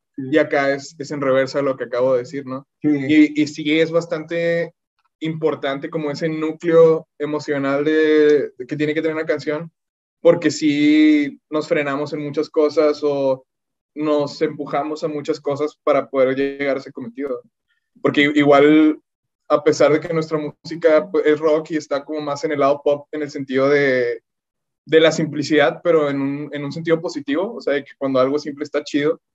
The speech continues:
Speaker 2: eh, hay muchas veces que, pues, como músicos que tratamos de ejercerlo a diario,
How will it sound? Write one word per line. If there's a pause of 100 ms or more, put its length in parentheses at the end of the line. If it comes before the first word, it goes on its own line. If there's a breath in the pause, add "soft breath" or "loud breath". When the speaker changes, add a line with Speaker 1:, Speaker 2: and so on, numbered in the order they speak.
(360)
Speaker 2:
eh,
hay
muchas
veces
que, (320)
pues,
como
músicos
que
tratamos
de
ejercerlo
a
diario,